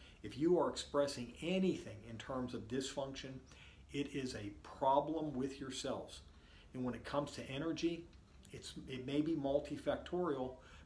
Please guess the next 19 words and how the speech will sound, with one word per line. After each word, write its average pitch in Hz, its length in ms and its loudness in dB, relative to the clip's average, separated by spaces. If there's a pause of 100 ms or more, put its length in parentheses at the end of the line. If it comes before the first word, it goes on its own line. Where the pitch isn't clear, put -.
but 117 140 -6
the 127 60 -4
bottom 143 420 4
line 143 280 2
is 117 320 -2 (120)
you 147 300 6
are 117 140 2
not 135 340 0
able 117 460 -2
to - 120 -12
manufacture 117 1000 -4 (460)
energy, 113 440 -4 (160)
A 123 140 0
T 123 200 -4
P, 104 300 -10 (260)
right? 113 280 -4
In 135 120 -6
the 139 80 -4
mitochondria, 127 840 -2